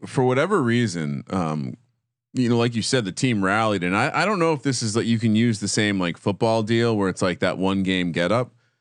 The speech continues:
because they saw it worked. And I think, y-, you know, you touched on the, the mental angle, but the ment-, what Utah losing at home without Kawhi, like that,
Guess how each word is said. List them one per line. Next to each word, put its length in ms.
because 200
they 140
saw 340
it 60
worked. 500
And 100
I 100
think, 260
y-, 160
you 220
know, 80
you 220
touched 360
on 240
the, 400
the 460
mental 640
angle, 480
but 340
the 100
ment-, 320
what 240
Utah 520
losing 520
at 140
home 460
without 380
Kawhi, 640
like 220
that, 240